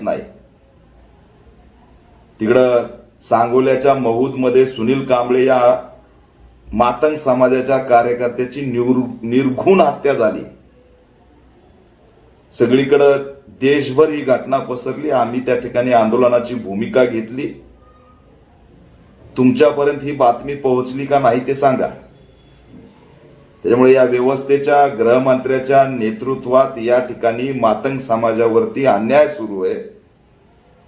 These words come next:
त्याला सुद्धा भेटी देण्याचं काम करा. आणि आपल्याला ज्या व्यवस्थेने आमदार बनवलंय त्या व्यवस्थेला विचारा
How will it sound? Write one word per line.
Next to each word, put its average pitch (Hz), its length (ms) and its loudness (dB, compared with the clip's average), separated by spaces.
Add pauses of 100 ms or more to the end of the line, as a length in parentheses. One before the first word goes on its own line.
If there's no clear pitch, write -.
(600)
त्याला 131 260 4
सुद्धा 135 280 0
भेटी 117 400 -4
देण्याचं 127 400 0
काम 123 280 0
करा. 107 240 0 (1300)
आणि 104 200 -2
आपल्याला 123 540 2
ज्या 127 280 4
व्यवस्थेने 127 580 -4
आमदार 120 420 0
बनवलंय 123 380 0
त्या 143 140 0
व्यवस्थेला 120 540 0
विचारा 127 640 -2